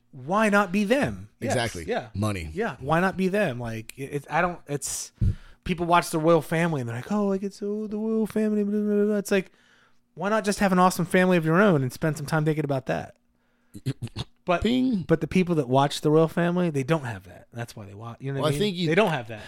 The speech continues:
Speaker 1: I
Speaker 2: and
Speaker 1: feel
Speaker 2: I thi-,
Speaker 1: bad.
Speaker 2: I think right now, if you're sitting around like, "Oh, there's no way I could figure it out."
Speaker 1: They have
Speaker 2: However
Speaker 1: cats
Speaker 2: you're
Speaker 1: and
Speaker 2: thinking, you have to think differently.
Speaker 1: Yes.
Speaker 2: Your current way of thinking
Speaker 1: Yeah.
Speaker 2: isn't working.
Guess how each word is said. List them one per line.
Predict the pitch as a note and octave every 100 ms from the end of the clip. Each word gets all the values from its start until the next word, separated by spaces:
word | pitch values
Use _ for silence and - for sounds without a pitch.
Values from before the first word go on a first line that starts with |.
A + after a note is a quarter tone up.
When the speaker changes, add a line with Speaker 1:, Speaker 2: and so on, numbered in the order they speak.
| -
Speaker 1:
I |
Speaker 2:
and | -
Speaker 1:
feel | -
Speaker 2:
I |
thi-, | C#4
Speaker 1:
bad. | F3+ G2+
Speaker 2:
I | C#3+
think | F#3+ F3
right | E3+
now, | D3+ D3
if | B2+
you're | C3 A#2 G#2+
sitting | F#2 - C#3+ B2+
around | B2+ B2
like, | G#2+ F#2+
"Oh, | A2+ G#2+
there's | G#2 F#2
no | G#2 G2+
way | F#2+ G#2+ A2 G2
I | F#2+
could | F#2+
figure | - F#2+
it | F2+
out." | G2 A#2+ -
Speaker 1:
They | C#3
have | D#3
Speaker 2:
However | C3+ C#3 D#3+ D#3+
Speaker 1:
cats |
Speaker 2:
you're | C3
Speaker 1:
and | A2+
Speaker 2:
thinking, | - A#3+ F3 C3
you | C#3
have | C3+
to | A2+
think | E3+ C#3+ F#2
differently. | G#2+ C#3 F2 D#2+ D2+ - _
Speaker 1:
Yes. | C#3+ D3+ - -
Speaker 2:
Your | A#2+ D3 A2+
current | - F3+ F#3+ -
way | C3+ E3
of | B2+
thinking | - F3 F#3
Speaker 1:
Yeah. | D3
Speaker 2:
isn't | C#3+ C3+ G#2+
working. | G#2 C3 E2+ D#2